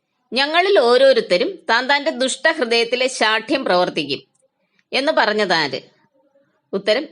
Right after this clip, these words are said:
യഹൂദ പുരുഷന്മാരും യെരൂശലേം നിവാസികളും. ഇരമ്യാവ് പതിനെട്ടിന്റെ പന്ത്രണ്ട്. ആറാമത്തെ ചോദ്യം, "യഹോവയോട്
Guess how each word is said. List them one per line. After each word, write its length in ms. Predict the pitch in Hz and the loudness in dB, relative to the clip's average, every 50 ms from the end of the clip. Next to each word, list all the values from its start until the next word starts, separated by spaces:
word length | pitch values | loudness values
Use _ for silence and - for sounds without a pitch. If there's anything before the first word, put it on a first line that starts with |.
| - | -4
യഹൂദ 440 | 196 226 240 233 - 285 294 269 311 | -2 -2 -2 0 0 0 2 2 2
പുരുഷന്മാരും 840 | 330 330 339 214 196 196 - 226 208 208 196 185 190 - - - - - | 0 0 0 -2 -2 0 -2 -2 0 0 0 0 0 -2 -4 -8 -2 0
യെരൂശലേം 560 | 208 226 226 233 - 254 233 240 247 240 214 | 0 0 0 0 0 0 2 2 0 0 0
നിവാസികളും. 640 | 190 175 175 175 175 175 - - 160 147 139 131 123 - _ _ _ _ _ _ _ _ _ _ _ _ _ | 0 0 2 0 0 0 -2 -4 -4 -2 -2 -4 -4 -8 _ _ _ _ _ _ _ _ _ _ _ _ _
ഇരമ്യാവ് 460 | 202 214 226 226 233 226 226 233 262 254 - | 0 0 2 2 2 0 0 0 0 0 -2
പതിനെട്ടിന്റെ 560 | 208 190 190 196 202 196 196 202 202 233 285 - | -2 -2 0 0 -2 0 0 -2 -2 -2 -4 -2
പന്ത്രണ്ട്. 600 | 190 160 156 151 151 135 131 123 117 - _ _ _ _ _ _ _ _ _ _ _ _ _ _ _ _ _ _ _ _ _ _ _ _ _ _ _ _ _ _ - | -4 -4 -4 -4 -6 -6 -6 -8 -12 -14 _ _ _ _ _ _ _ _ _ _ _ _ _ _ _ _ _ _ _ _ _ _ _ _ _ _ _ _ _ _ -2
ആറാമത്തെ 460 | 269 294 277 254 220 208 196 196 202 | -2 0 2 2 0 0 -2 -2 -4
ചോദ്യം, 360 | 180 - 170 151 135 117 104 - - _ _ _ _ _ _ _ - | -4 -2 -4 -4 -4 -6 -10 -12 -14 _ _ _ _ _ _ _ -4
"യഹോവയോട് 760 | 240 285 311 - 339 330 339 330 302 240 196 185 175 180 202 | -2 -2 0 4 4 4 6 6 4 4 4 2 0 0 -2